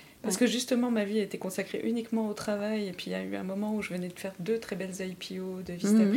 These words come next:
Speaker 2: Mhm.
Speaker 1: et de Parrot. Et puis, je sais pas, c'est pas mon caractère, mais j'ai eu une espèce de petit coup de mou, là, en me disant,
Speaker 2: Ouais.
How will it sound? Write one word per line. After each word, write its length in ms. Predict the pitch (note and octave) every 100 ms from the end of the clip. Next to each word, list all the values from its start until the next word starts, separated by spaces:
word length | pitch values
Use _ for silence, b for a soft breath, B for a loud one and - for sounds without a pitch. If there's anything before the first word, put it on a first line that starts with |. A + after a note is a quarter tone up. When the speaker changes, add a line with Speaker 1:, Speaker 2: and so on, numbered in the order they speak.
| G3
Speaker 2:
Mhm. 40 | -
Speaker 1:
et 60 |
de 40 | E3
Parrot. 360 | - F3 F3 F#3
Et 60 | E3
puis, 160 | E3 E3
je 100 | G3
sais 140 | -
pas, 180 | D#3+ E3+ B B B -
c'est 80 |
pas 80 | -
mon 120 | C#4+
caractère, 420 | C4+ A#3+ A#3 C4 C4+
mais 80 |
j'ai 80 | A3
eu 40 | G3
une 60 |
espèce 280 | G3+ - A3
de 200 | F#3 F3 E3+ E3+
petit 120 | -
coup 180 | A3+ B3+
de 100 | F#3+
mou, 180 | G3+ G3+
là, 180 | B3 G3
en 80 | G3+
me 80 | G3
disant, 180 | G3+
Speaker 2:
Ouais. 100 | F#3+